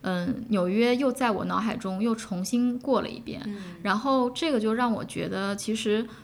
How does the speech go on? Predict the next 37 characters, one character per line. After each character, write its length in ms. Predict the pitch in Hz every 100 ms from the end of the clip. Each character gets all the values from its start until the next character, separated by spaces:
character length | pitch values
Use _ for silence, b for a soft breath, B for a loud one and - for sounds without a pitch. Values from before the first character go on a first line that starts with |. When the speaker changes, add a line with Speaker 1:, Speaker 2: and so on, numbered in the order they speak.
| -
Speaker 1:
旅 160 | 190
行 160 | 165 185
的 120 | 233
时 180 | 247 202
间， 300 | 226 233 240
很 120 | 208
多 160 | 170 208
人 300 | 185 180 202
其 160 | -
实 240 | 196 202 208 -
可 140 | - 180
能 180 | 175 208
只 140 | -
是 200 | - 190
半 240 | 185 202
个 80 | 185
月、 300 | 190 196 - -
一 80 |
个 140 | 220 185
月， 240 | 190 - - B B -
但 140 | 277
是 120 | 277
事 180 | 262 311
实 140 | 262 214
上， 380 | 240 226 214 B B -
嗯， 360 | 185 180 170
旅 120 | 190 165
行 260 | 180 185
真 180 | 247 254
正 140 | 262
的 80 | 220
状 300 | 202 240 214
态， 160 | 220 202
它 100 | 233
的 100 | 226
时 220 | - 175
长 340 | - 175 180